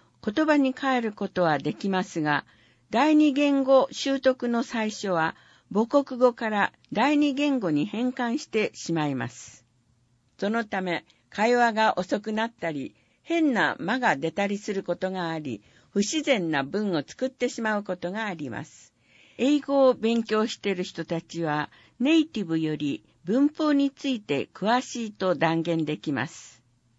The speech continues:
簡単なフレーズを覚え、普段の生活に英語を増やし、英語を発する練習ができたら、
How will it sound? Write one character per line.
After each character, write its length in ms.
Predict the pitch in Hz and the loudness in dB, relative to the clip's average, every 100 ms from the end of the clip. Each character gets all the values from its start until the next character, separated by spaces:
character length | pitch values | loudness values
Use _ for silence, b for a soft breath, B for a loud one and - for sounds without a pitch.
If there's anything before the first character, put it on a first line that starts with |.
| _ | _
簡 280 | - 254 285 | -2 0 0
単 260 | 294 262 240 | 0 -2 -2
な 120 | 294 | -4
フ 140 | 226 | -2
レ 140 | 226 220 | 0 0
ー 60 | |
ズ 160 | 208 170 | -2 0
を 180 | 135 135 | 0 0
覚 200 | 160 196 | 0 0
え、 160 | 175 - _ _ _ | -2 -6 _ _ _
普 120 | 170 | 0
段 280 | 226 240 226 | 2 2 0
の 120 | 214 | -2
生 240 | 214 208 | -2 -4
活 340 | 196 190 180 170 | -2 -4 -2 -4
に 260 | 170 - _ _ | -4 -4 _ _
英 280 | - 254 269 | -2 -2 0
語 220 | 262 262 | 4 4
を 40 | 214 | 2
増 180 | - | -2
や 160 | 185 185 | -2 -2
し、 380 | - - 165 - _ - | -4 -8 -8 -8 _ 0
英 240 | 240 254 | 2 0
語 240 | 226 254 | 2 4
を 80 | 220 | 4
発 240 | 180 196 202 | 2 -4 -6
す 200 | - 262 | -6 -2
る 140 | 254 | 0
練 220 | 214 233 | 0 0
習 260 | - - 220 | 0 -2 -2
が 120 | 202 | -2
で 120 | 202 208 | -2 -6
き 80 | |
た 160 | - 165 | -6 -4
ら、 220 | 147 120 | -4 -4